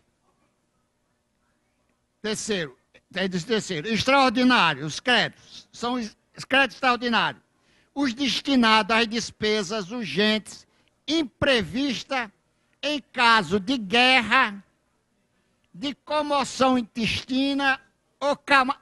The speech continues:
calamidade pública. Eu quero dizer a Vossa Excelência que as despesas podem ser urgentes, mas são previstas. Pagamento de pessoa é previsto. Realmente nós temos guerra.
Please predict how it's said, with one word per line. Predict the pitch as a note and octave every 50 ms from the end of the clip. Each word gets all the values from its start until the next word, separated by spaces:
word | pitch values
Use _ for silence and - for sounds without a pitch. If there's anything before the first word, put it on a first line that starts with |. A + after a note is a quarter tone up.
| _
calamidade | - A3+ C4 C4 C4 C4 B3+ B3+ B3+ B3+ A3+ G3+ G#3+ A#3 A3+ G3+ A3 F3+
pública. | - _ E3 D#3+ C#3+ B2 A#2 G#2+ _ _ E2 - _ _ _ _ _ _ _ _ _ _
Eu | - C#4 C#4 -
quero | - D4+ D4 C#4
dizer | C4+ A#3 F3+ B3+
a | B3 A#3+
Vossa | A#3+ A#3 G#3+ - G#3+
Excelência | F#3 C3 F#3 F3+ F3+ G3+ A#3 A#3 G#3+ E3+ - - G2+ F#2+ _ _ _ _ _ _ _ _ _ _ _ _ _ _ _ _ _
que | - B3 B3 B3+ C4 B3+ C4 - _ _ _ _ _ _ _ _ -
as | G#3 A#3+ C4
despesas | A#3+ A3+ - - - C4+ C4+ G#3 B3 A3+ -
podem | - C4 B3+ B3+ A#3+ A#3+ G3
ser | - A#3+ B3 A#3+
urgentes, | A#3+ A3+ D#3+ F#3 G3+ F3+ D#3+ C3+ - - - - - - _ _ _ _ _ _ _
mas | - F3 G#3 G#3 -
são | - A3+ A#3 A3+ A3 A#3 - _ _ _ _ _ _ _ _ _ _ _ _ _ _ _ _ -
previstas. | A3+ B3+ A#3+ A3 E3 D3 G3 G3 D3+ - - B2+ G#2 - - - - _ _ _ _ _ _ -
Pagamento | A3+ A#3 G3+ A3+ A3 A3 A#3+ A#3+ -
de | -
pessoa | - A3 G#3 - G3+ G#3+ G#3
é | G3
previsto. | - - G3+ F3+ C#3+ G#2 A2+ G2 _ _ _ _ _ _ _ _ _ _ _ _ _ _ _ _ _ _ _ _ _ _ _ _
Realmente | - - A#3 C#4+ D#4 D#4+ D#4 D4 C#4 C#4+ D4 D4 - - -
nós | C#4+ C#4+ B3 - -
temos | C4+ C4 C4+ C#4 A3+ G3
guerra. | G#3 A3+ G#3 G3 E3 C3+ C3 G#2+